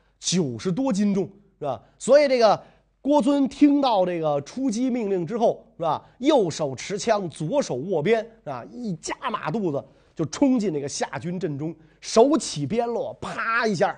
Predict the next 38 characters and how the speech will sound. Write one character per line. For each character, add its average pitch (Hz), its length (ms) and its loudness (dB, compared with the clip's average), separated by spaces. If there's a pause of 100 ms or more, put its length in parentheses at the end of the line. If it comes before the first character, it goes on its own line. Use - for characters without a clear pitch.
(300)
是 175 60 -12
吧？ 143 320 -6
就 214 160 -4
把 160 140 -4
这 143 100 -6
个 143 80 -2
夏 - 560 -8
军 170 180 -2
一 202 120 -4
员 160 200 -2
大 147 220 -8
将 139 260 -6
拍 214 220 -6
得 180 120 -2
脑 120 240 -8
浆 233 300 -2
崩 220 220 -2
裂， 196 140 0
就 - 400 -18
打 - 240 -8
下 196 120 0
马 127 220 -8
去， 151 140 -6 (200)
是 143 60 -12
吧？ 127 80 -6
夏 - 180 -8
军 160 80 -6
看 156 140 -6
，“我 262 100 2
的 208 60 2
妈 123 300 -4
呀！” 107 100 -16 (240)
是 165 60 -6
吧？ 135 200 -6
非 233 140 -8
常 180 100 -8
害 165 120 -6
怕， 151 180 -8